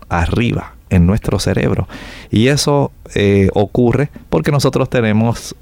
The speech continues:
nervios, una cablería especial que lleva el mensaje eléctrico a los músculos y ahí precisamente el músculo recibe la orden para que pueda ocurrir la contracción en una forma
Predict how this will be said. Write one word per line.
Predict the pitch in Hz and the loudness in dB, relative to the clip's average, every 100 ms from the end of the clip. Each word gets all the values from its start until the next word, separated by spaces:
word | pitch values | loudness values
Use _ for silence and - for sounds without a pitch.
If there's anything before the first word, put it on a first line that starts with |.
| - | -8
nervios, | - 92 95 98 85 - - - - - | 2 4 4 4 0 -2 -4 -8 -8 -2
una | 107 110 - | 0 0 -4
cablería | - 98 92 92 87 90 127 143 139 - | -2 0 2 2 2 2 2 2 0 -2
especial | 95 - - 95 - - 98 87 - - - - | -4 -4 -4 -4 -2 -2 0 -2 -4 -10 -18 -18
que | - 113 | -4 0
lleva | 117 123 | 2 4
el | 123 | 2
mensaje | 127 117 110 117 - | 0 0 0 0 -2
eléctrico | 98 92 95 - - - - 160 - - - - - | 0 0 0 -2 -4 -4 -2 -4 -6 -20 -20 -16 -2
a | 110 | 0
los | 135 123 104 | 2 0 2
músculos | 104 120 123 - - 95 147 - - - - - | 4 4 2 -2 0 0 0 -4 -12 -20 -20 -4
y | 131 160 | 0 2
ahí | 127 127 | 2 0
precisamente | 110 101 101 110 101 95 101 95 | 0 0 0 0 2 0 0 2
el | 90 | 2
músculo | 95 - - 110 | 2 0 0 0
recibe | 98 85 - 90 87 | 0 -2 0 0 2
la | 98 92 | 2 0
orden | 92 104 113 | 0 0 0
para | - 120 | -2 -2
que | 120 | -2
pueda | 113 92 104 | -2 0 0
ocurrir | - 107 107 | 0 0 0
la | 98 | -2
contracción | - - 98 92 - - - - 95 - | -4 -2 0 0 -4 -4 -4 0 0 0
en | 87 | 2
una | 90 | 0
forma | 92 95 95 104 | 0 -2 0 0